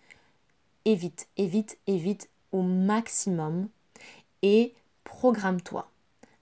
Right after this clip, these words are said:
un spa. Oui, je te propose un spa, hein, mais pour toi-même,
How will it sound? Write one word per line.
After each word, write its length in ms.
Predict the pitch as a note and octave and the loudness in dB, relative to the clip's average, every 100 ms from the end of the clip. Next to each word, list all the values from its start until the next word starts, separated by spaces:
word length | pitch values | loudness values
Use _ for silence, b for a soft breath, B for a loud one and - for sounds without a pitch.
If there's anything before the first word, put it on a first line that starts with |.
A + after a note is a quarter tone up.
| _ | _
un 140 | F#3+ | -2
spa. 340 | F#3 - - - - _ _ _ _ _ - | -2 -4 -6 -10 -14 _ _ _ _ _ -2
Oui, 280 | G3 E3 D#3 | 0 0 -4
je 100 | F#3 | -6
te 140 | F3+ | -4
propose 480 | F3+ G3+ G3 F#3+ E3+ | -4 -4 0 0 0
un 140 | F#3 D#3+ | -6 -10
spa, 340 | - - - - | -10 -10 -12 -6
hein, 180 | F3+ F3 | -6 -2
mais 160 | F#3 F3+ - - | -2 -2 -8 -14
pour 160 | G3 - | -12 -8
toi-même, 460 | - F#3 E3 C#3 | -2 0 0 -4